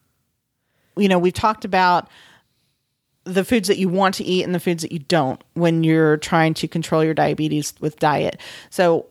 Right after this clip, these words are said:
what I wanna do is curate a nice list of recipes that feature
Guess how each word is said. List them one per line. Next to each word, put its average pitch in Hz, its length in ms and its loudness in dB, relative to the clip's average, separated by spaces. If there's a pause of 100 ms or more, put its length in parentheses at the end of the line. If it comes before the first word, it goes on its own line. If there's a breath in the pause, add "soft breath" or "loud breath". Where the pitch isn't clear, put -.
what 180 320 0
I 214 200 2
wanna 262 200 2
do 175 220 2
is 160 160 2
curate 196 460 2
a - 100 0
nice 180 440 0
list 208 220 0
of 180 120 -4
recipes 180 500 0
that - 160 0
feature 196 800 0